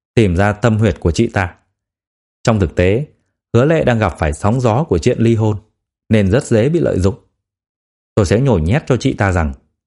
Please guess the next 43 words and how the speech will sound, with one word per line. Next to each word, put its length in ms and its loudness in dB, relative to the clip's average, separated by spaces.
Cố 160 2
Đại 140 -2
Bằng 280 0
đã 100 0
biết 180 0
chuyện 220 0
chị 120 -2
ta 220 0
trúng 240 -2
giải 180 0
thưởng 200 -4
và 120 2
đang 220 0
tìm 180 0
cách 320 -4
mưu 180 2
hại 220 0
chị 120 0
ta. 240 -4
Những 180 2
người 140 2
bên 180 2
cạnh 200 -2
chị 100 -2
ta 340 -2
cũng 180 0
có 80 0
thể 220 0
bị 220 -2
Cố 160 2
Đại 100 -2
Bằng 240 -2
lợi 180 0
dụng. 160 0
Hoàn 180 0
cảnh 180 0
của 100 0
chị 160 -2
ta 300 -2
vô 180 0
cùng 280 0
nguy 120 2
hiểm. 180 -2